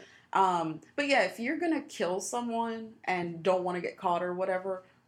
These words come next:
why would you have the body so close to your own home or something, or in some,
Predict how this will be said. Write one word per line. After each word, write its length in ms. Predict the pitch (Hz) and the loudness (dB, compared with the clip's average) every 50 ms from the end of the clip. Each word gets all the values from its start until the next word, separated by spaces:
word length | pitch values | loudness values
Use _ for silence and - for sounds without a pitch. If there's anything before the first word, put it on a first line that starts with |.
| - 165 160 165 | -18 -14 -8 -2
why 300 | 185 185 185 202 226 254 | -2 0 0 0 -2 -2
would 200 | 254 277 277 240 | -2 -2 -2 -2
you 120 | 269 277 277 | -2 -2 -2
have 180 | 277 277 277 | -2 -4 -6
the 60 | 269 240 | -6 -4
body 380 | 233 269 269 262 262 262 262 262 | -2 -2 -2 -2 -4 -6 -8 -8
so 200 | - - 262 262 | -6 -4 -4 -4
close 400 | 254 - 262 247 247 240 - - | -2 -2 -2 -2 -2 -2 -6 -8
to 100 | - 233 | -6 -6
your 240 | 226 208 196 185 190 | -4 -2 -2 0 0
own 180 | 185 185 180 180 | -2 -2 -4 -4
home 560 | 175 180 196 202 202 208 202 202 196 196 196 | -2 0 2 2 4 2 2 0 0 0 -2
or 100 | 196 196 | -4 -4
something, 460 | - - 196 196 196 196 202 190 190 | -2 -4 -4 -4 -2 -2 -2 -2 -2
or 140 | 185 185 190 | -2 -4 -4
in 160 | 185 196 196 | -4 -4 -4
some, 300 | - 202 190 190 180 180 | -2 -2 -2 -2 -2 -6